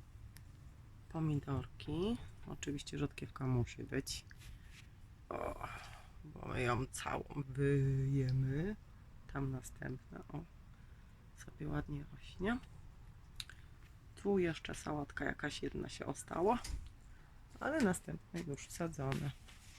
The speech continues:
A tu giganty. Gigantolette. Rosną, rosną,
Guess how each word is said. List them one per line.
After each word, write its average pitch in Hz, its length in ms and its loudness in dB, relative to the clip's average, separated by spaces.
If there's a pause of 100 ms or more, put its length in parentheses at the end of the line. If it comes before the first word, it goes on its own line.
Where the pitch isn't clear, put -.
(920)
A - 40 -4 (180)
tu 302 200 10 (640)
giganty. 147 800 10 (1040)
Gigantolette. 170 960 10 (1500)
Rosną, 139 720 6
rosną, 131 600 6